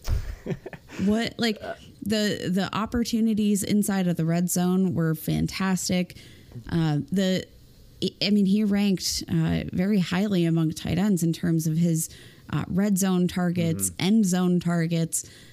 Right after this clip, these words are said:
Speaker 2: That's really where he made his money. And, you know, I, I s-, hit on this earlier a little bit. The overall, uh, you know,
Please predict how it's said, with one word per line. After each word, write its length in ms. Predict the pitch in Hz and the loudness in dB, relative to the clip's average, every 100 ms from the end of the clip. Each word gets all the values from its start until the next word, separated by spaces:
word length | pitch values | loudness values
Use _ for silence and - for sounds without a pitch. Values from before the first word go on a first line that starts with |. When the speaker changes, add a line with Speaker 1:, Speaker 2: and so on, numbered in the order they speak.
| - - | -20 -6
Speaker 2:
That's 260 | 202 240 | -4 -4
really 400 | 208 196 208 220 | -4 0 2 2
where 220 | 220 185 180 | 2 2 2
he 180 | 185 | 2
made 280 | 190 170 170 | 4 4 2
his 160 | 160 160 | 2 2
money. 420 | 196 302 190 170 | 2 4 4 2
And, 300 | 180 190 - - - - - | 2 0 0 -8 -20 -14 -2
you 100 | 190 | 2
know, 120 | 175 | 2
I, 180 | 170 175 | 2 0
I 60 | - | 0
s-, 300 | 170 - - - | 0 0 -4 -6
hit 180 | 165 170 | -6 -2
on 120 | 190 | 0
this 160 | 185 156 | 2 2
earlier 360 | 170 247 180 160 | 0 0 2 2
a 60 | |
little 200 | 156 156 | 0 0
bit. 240 | 156 175 - - - - - - - - - - - | 0 -2 -4 -14 -20 -20 -20 -20 -20 -20 -20 -18 -6
The 400 | 185 208 208 190 - - - - - | 0 2 0 -2 -8 -20 -20 -12 -4
overall, 880 | 220 254 269 214 190 190 185 185 - | -2 0 0 0 0 2 2 0 0
uh, 340 | 170 160 120 - - - | 0 0 -2 -8 -14 -6
you 100 | 180 | 0
know, 200 | 160 139 | 0 0